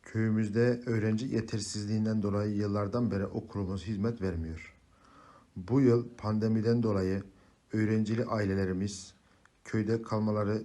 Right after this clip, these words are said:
tercih ettiler. Daha önceki yıllarda bu mevsimde köy tamamen boşalıyordu. Bu yıl ise pandemiden dolayı herkes köylerde kalmayı tercih etti. Fakat öğrencilerimiz, e, uzaktan eğitim,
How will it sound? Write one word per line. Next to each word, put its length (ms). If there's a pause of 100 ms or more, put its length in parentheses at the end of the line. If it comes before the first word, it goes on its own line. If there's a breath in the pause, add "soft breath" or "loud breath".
tercih 340
ettiler. 520 (440 loud breath)
Daha 180
önceki 340
yıllarda 640
bu 100
mevsimde 680 (340 loud breath)
köy 260
tamamen 480
boşalıyordu. 760 (540 soft breath)
Bu 240
yıl 140
ise 460 (440 loud breath)
pandemiden 600
dolayı 460
herkes 440
köylerde 440
kalmayı 420
tercih 380
etti. 340 (440 loud breath)
Fakat 680
öğrencilerimiz, 1000 (800 loud breath)
e, 340
uzaktan 540
eğitim, 540